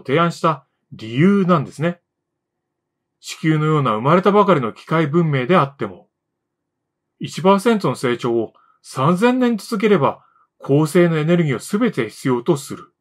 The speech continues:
だから殻を作って恒星を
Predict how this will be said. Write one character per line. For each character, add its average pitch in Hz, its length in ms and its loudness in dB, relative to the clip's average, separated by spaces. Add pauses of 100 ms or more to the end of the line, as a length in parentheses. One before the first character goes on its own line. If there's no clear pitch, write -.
(1040)
だ 139 140 0
か 127 100 0
ら 101 120 -4
殻 202 340 2
を 147 120 2
作 - 180 -10
っ - 20 -6
て - 180 -10
恒 147 240 -2
星 147 240 0
を 135 260 2